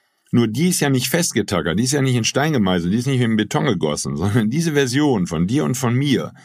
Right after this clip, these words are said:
die kann sich weiterentwickeln und die kann ein Fazit ziehen aus dem, was wir gelebt haben. Und wenn wir weiterhin nur auf Kurs bleiben,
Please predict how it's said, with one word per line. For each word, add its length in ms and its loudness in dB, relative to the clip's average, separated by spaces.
die 120 0
kann 180 0
sich 200 -2
weiterentwickeln 720 0
und 100 0
die 140 -2
kann 240 -2
ein 80 -2
Fazit 640 -2
ziehen 480 0
aus 220 -2
dem, 200 2
was 180 0
wir 140 0
gelebt 420 -2
haben. 340 -14
Und 120 2
wenn 140 2
wir 160 2
weiterhin 440 0
nur 220 0
auf 180 -2
Kurs 340 0
bleiben, 580 0